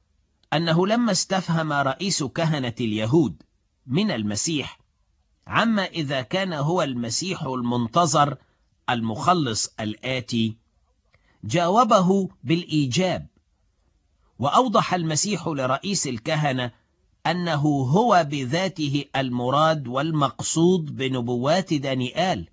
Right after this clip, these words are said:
وأن فيه تحققت نبوة دانيال. لقد كان الجميع يعرفون أن نبوات دانيال تشير إلى مجيء المسيح في ملكوته،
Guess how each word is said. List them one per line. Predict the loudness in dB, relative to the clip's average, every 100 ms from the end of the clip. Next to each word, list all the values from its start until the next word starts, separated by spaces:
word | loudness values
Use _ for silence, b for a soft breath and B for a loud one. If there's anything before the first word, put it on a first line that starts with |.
| _ _ _ _ _ _ _ _ _ -4
وأن | -2 0 -2
فيه | -2 -2 0 -2 -2
تحققت | 0 0 0 -4 0 -2 -2
نبوة | -2 0 -2 -2 -4
دانيال. | -4 -2 -2 -2 -4 -4 -10 _ _ _ _ _ _ _ b b b
لقد | -2 0
كان | 0 2 0
الجميع | 0 0 0 -2 -2 0
يعرفون | 0 0 0 -2 -4 -2 -2 -4 _ _ _
أن | 0 2 2
نبوات | 0 0 -2 0 0 0 -4
دانيال | -4 -2 0 0 0 -2
تشير | -6 -6 -2 0 2 0
إلى | 0 -2 -2
مجيء | -2 -2 -4 -4 -6
المسيح | -6 -4 -4 -4 -6
في | -4 -2
ملكوته، | -2 -2 -2 0 -2 -2 -10 -12